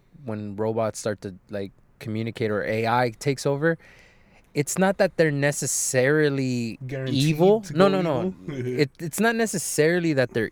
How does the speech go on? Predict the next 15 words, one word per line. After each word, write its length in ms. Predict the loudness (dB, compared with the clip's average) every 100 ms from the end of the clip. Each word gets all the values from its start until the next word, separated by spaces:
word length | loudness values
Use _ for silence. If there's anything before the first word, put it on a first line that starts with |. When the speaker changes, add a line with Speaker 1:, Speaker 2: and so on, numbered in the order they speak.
| -4
Speaker 1:
evil. 520 | -2 0 2 2 0 -6 -20 -10 -2
It's 160 | 0
just 260 | 2 0 2
they're 220 | 4 4
programmed 1300 | 0 -12 0 2 4 2 2 2 2 0 -2 -6 -10 _ _ _ _ _ _ _ _ _
to 120 | -4 -4
follow 400 | 4 4 4 -2
the 100 | -4
rules. 680 | 0 0 -2 -8 -12 -16 -20 _ _ _ _ _
And 140 | -4 -2
as 140 | -2
a 40 | -6
human, 440 | -2 0 0 -2
if 120 | -4
you're 100 | -4